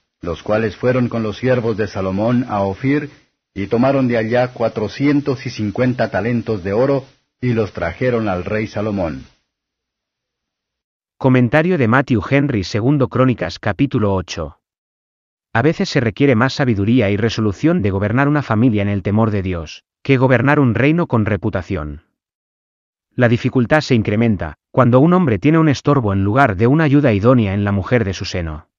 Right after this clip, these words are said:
Speaker 2: Salomón mantuvo los santos sacrificios, según la ley de Moisés. En vano se había construido el altar, en vano había descender fuego del cielo, si los sacrificios no habían sido llevados constantemente. Sacrificios espirituales se requieren de nosotros,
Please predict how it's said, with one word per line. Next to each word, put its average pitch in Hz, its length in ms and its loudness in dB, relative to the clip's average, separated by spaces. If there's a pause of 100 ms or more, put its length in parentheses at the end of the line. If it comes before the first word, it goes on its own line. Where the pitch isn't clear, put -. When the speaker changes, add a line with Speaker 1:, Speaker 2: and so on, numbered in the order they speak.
(880)
Speaker 2:
Salomón 135 480 2
mantuvo 151 420 2
los 120 200 0
santos 135 320 0
sacrificios, 98 760 -6 (100)
según 123 380 0
la 113 100 4
ley 123 180 4
de 104 80 0
Moisés. 92 640 -6 (920)
En 117 160 4
vano 165 280 4
se - 140 -4
había 143 200 0
construido 120 560 2
el 98 80 0
altar, 92 460 -4 (160)
en 113 160 2
vano 160 240 4
había 123 220 2
descender 113 480 0
fuego 113 280 0
del 90 160 -4
cielo, 85 420 -6 (240)
si - 160 -2
los 120 160 2
sacrificios 110 640 -2
no 127 120 4
habían 156 260 4
sido 123 260 2
llevados 101 420 2
constantemente. 92 960 -2 (1080)
Sacrificios - 680 -2
espirituales 117 680 0
se 113 120 -4
requieren 139 400 0
de 131 100 0
nosotros, 95 600 -4